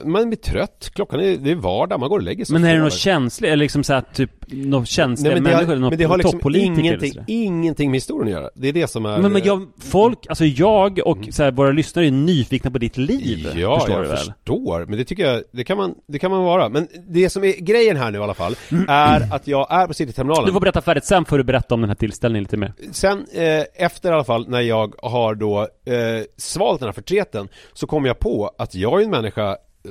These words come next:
Speaker 1: där glaset är halvfullt. Jag,
Speaker 2: Mm.
Speaker 1: eh, fångar dagen och har det mysigt.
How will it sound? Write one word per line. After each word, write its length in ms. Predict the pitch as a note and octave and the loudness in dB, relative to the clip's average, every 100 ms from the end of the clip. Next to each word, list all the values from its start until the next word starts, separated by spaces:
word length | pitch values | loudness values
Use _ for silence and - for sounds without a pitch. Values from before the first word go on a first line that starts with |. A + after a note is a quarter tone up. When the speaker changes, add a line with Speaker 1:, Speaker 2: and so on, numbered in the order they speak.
| - | -14
Speaker 1:
där 160 | A#2 A#2+ | -4 -2
glaset 340 | G#2+ G2 G2+ | 0 -2 -2
är 40 | F#2+ | -2
halvfullt. 640 | G2+ F2 - - - - - _ - - | -2 -2 -2 -4 -6 -20 -20 _ -20 -18
Jag, 420 | F#2+ F2+ C3 G3+ | -6 0 2 2
Speaker 2:
Mm. 560 | A2 A2+ D3 D3 C#3+ C3+ | 0 0 2 4 4 4
Speaker 1:
eh, 60 | B2 | 0
fångar 480 | - E3 B2+ A2 | -2 -2 0 -2
dagen 440 | F#2+ G2 F2+ F#2+ F#2+ | -2 -4 -4 -4 -4
och 60 | |
har 80 | G2 | -4
det 60 | G2+ | -2
mysigt. 420 | F#2+ F2+ C#3 | -4 -4 -4